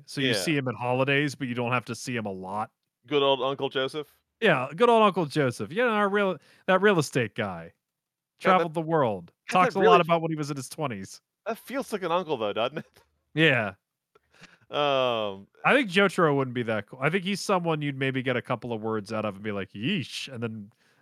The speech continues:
Speaker 2: Yeah, I don't even think Jotaro would talk. <laughs>
Speaker 1: Polnareff, I don't know. I, maybe he would be kinda, I think Polnareff would try to make friends.
Speaker 2: He would be, I think he would try. And you would have
Speaker 1: Oh,
Speaker 2: to
Speaker 1: God,
Speaker 2: have
Speaker 1: is he
Speaker 2: patience to <laughs> deal with it.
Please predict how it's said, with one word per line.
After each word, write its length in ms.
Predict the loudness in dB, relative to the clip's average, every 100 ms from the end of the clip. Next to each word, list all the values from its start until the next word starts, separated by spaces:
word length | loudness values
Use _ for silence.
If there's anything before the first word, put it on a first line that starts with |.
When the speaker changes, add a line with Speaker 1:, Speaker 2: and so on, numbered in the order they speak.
| _ -6
Speaker 2:
Yeah, 260 | -4 -4 -6
I 20 | -8
don't 160 | -4
even 160 | -4 -2
think 160 | -4
Jotaro 260 | 0 0 0
would 120 | -4
talk. 360 | -6 -6 -8 _ _ _ _
<laughs> 360 | _ -20 _ 4
Speaker 1:
Polnareff, 560 | 4 6 6 6 4
I 100 | 2
don't 200 | 2 2
know. 100 | -2 0
I, 120 | 0
maybe 340 | 2 -4 -2
he 120 | -2 -2
would 120 | -2
be 100 | -2
kinda, 260 | -2 -4 -6 0
I 120 | 2
think 200 | 2 -2
Polnareff 500 | -2 0 2 4 4 0
would 120 | -2
try 240 | 0 0
to 60 | 0
make 180 | -4 -6
friends. 600 | -10 -10 -12 -18 -20 _ _ _ _ _ _ _ _
Speaker 2:
He 120 | -8
would 140 | -6 -4
be, 160 | -6 -6 -4
I 120 | -2 0
think 260 | -4 -6
he 140 | -10 -10
would 120 | -6
try. 460 | 0 2 2 -2 _ _ _ _ _ _ _ _ _ _ _ -4
And 220 | -4 -4
you 120 | -8
would 100 | -4
have 220 | 6 6
Speaker 1:
Oh, 60 | 6
Speaker 2:
to 80 | 6
Speaker 1:
God, 240 | 8 8
Speaker 2:
have 20 |
Speaker 1:
is 120 | 4
he 100 | -4 -12 -6
Speaker 2:
patience 540 | -4 -4 -6 -8 -10
to 140 | -10
<laughs> 0 |
deal 420 | -10 -4 0 0 0
with 240 | -2 -4
it. 120 | -12